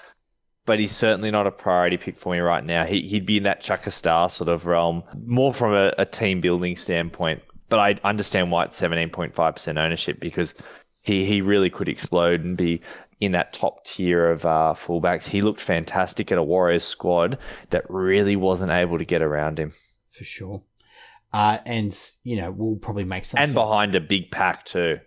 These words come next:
Speaker 2: Yeah, look, I, I reckon we'll probably do some sort of just quick value listing here. Reece Walsh, he's not, he's not too far down the list of guys who, who do look like they have a bit of value behind them. Nick, uh, question for you as well.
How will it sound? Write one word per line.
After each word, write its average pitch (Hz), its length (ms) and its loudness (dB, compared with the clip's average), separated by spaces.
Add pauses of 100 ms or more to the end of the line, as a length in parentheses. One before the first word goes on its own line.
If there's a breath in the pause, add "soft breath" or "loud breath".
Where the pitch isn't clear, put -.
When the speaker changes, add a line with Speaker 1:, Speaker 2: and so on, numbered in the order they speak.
(140)
Speaker 2:
Yeah, 101 200 -4
look, 113 220 -4
I, 123 140 2
I 123 160 2
reckon 123 280 0
we'll 107 100 -2
probably 101 200 -8
do 101 120 -4
some 110 180 -4
sort 92 220 -8
of - 40 -20
just - 200 -6
quick - 220 -12
value 95 360 -2
listing 92 340 -6
here. 92 300 -8
Reece 113 300 -2
Walsh, 98 260 -4
he's 113 160 -6
not, 110 220 -4 (300)
he's 113 160 -6
not 107 240 -6
too 113 200 -4
far 95 220 -4
down 92 200 -4
the 87 60 -8
list 92 260 -8
of 98 60 -16
guys 92 320 -6
who, 95 220 -8 (500)
who 104 120 -6
do 98 200 -4
look 95 240 -8
like - 160 -12
they 104 60 -4
have 90 100 -4
a 92 60 -6
bit 92 140 -6
of 90 80 -8
value 95 280 -6
behind 101 380 -8
them. 110 240 -10
Nick, - 360 -4 (540)
uh, 113 340 0 (100)
question 131 320 -2
for - 140 -10
you 107 100 2
as 95 120 -4
well. 110 400 2